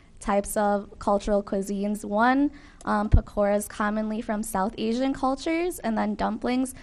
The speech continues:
commonly from East Asian cultures. Um, many people think that when they hear Asian or Asian American, they think of maybe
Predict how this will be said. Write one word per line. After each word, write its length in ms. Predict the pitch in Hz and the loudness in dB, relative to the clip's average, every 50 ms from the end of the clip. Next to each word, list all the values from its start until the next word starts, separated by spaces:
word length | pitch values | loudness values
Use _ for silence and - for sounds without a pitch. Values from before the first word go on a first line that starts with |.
| - - - | -20 -20 -8
commonly 500 | - 233 202 208 214 208 208 202 196 208 | -4 -2 -2 0 -2 -2 -4 -4 -6 -4
from 180 | - 214 208 - | -4 -4 -6 -4
East 240 | - 208 208 - - - | -4 -6 -6 -6 -6 -8
Asian 320 | - 180 - - - - | -10 -10 -10 -10 -12 -12
cultures. 580 | - - - - - - - - 214 208 214 - - - - - - - - - - | -10 -10 -12 -12 -10 -10 -8 -6 -6 -6 -8 -10 -12 -18 -20 -20 -20 -20 -20 -8 -2
Um, 280 | 214 226 220 220 214 214 | 0 0 2 2 2 0
many 200 | 226 247 254 254 | 0 0 0 0
people 380 | 254 285 277 254 - 262 262 | 0 -2 -2 0 2 0 0
think 320 | 254 254 226 226 226 233 - | 2 0 -2 -2 -2 -2 0
that 240 | 233 226 214 196 208 | 0 0 2 0 0
when 140 | 214 208 | -2 -2
they 100 | 208 208 | -2 -4
hear 240 | 214 - 214 202 190 - | -4 -4 -2 -2 -2 -2
Asian 500 | - 196 208 208 208 202 196 196 190 190 | 0 0 0 0 0 0 0 0 0 0
or 140 | 190 185 185 | -2 -2 -2
Asian 340 | 185 - 196 208 202 202 196 | -2 -2 -2 -2 -2 -2 -4
American, 460 | 196 185 185 190 190 - 226 202 202 | -4 -4 -4 -4 -2 -2 -2 -2 0
they 140 | 202 196 214 | -2 -2 -2
think 300 | 202 208 214 208 202 - | -2 -2 -2 -2 -2 0
of 280 | 202 196 190 190 190 196 | 2 2 2 2 0 0
maybe 400 | 185 185 185 196 190 190 190 | -2 -4 -4 -2 -4 -4 -4